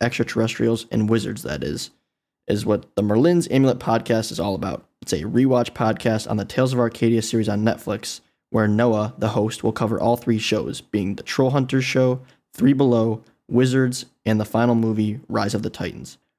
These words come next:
Watch and listen along to each episode as Noah dives into themes, character arcs, and of course, the humor of each episode. The first episode is out now, and it is available on Anchor, Spotify, or Apple Podcasts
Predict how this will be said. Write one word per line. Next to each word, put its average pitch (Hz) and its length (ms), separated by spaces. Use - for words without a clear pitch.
Watch 127 280
and 131 140
listen 123 240
along 113 300
to - 140
each 120 160
episode 107 480
as 113 120
Noah 113 260
dives 104 280
into 104 180
themes, 131 520
character 117 320
arcs, 113 380
and 110 120
of 101 100
course, 120 360
the - 160
humor 117 340
of - 180
each - 240
episode. - 420
The 123 80
first 139 300
episode 107 360
is - 100
out 104 220
now, 120 440
and 113 160
it 113 60
is 107 80
available 110 340
on 107 220
Anchor, 127 400
Spotify, 113 640
or - 120
Apple 107 220
Podcasts 104 600